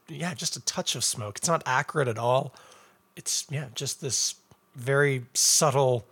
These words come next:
smoky quality. Quite nice. I'm down. Uh, yeah, very refreshing. So, um, I haven't actually done a, a wheat beer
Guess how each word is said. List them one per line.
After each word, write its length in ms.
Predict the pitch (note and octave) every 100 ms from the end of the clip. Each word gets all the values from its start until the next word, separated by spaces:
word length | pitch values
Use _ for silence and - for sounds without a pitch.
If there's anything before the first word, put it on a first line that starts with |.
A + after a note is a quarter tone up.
| -
smoky 400 | - C3+ B2 B2+
quality. 440 | - A#2 A2+ G#2 -
Quite 180 | - A#3
nice. 300 | A#3 E3+ - - - -
I'm 140 | D#3
down. 260 | D3+ B2 G#2 - - - -
Uh, 340 | - C#3 C3+ C3 - _ _ _ - - _ _ _ - - - - _ _ _ _ _ _ - - - _ _ _ _ _ _ _ _ _ _ _ _ _ _ _ - - -
yeah, 240 | D#3+ C3 - - _ - -
very 460 | D#3+ C#3 F3 F3
refreshing. 640 | D#3+ C3+ - C3+ B2+ G#2+ G2+ - _ _ _ _ _ _ _ -
So, 400 | - F#3+ E3 D#3 - - -
um, 280 | D3+ C#3+ C#3
I 60 | F3+
haven't 160 | A3 D#3+
actually 240 | C3+ C3+
done 200 | C3 E3
a, 160 | A#2+ G#2+
a 120 | A#2
wheat 280 | A2+ C#3 A2
beer 360 | A#2+ A2 A2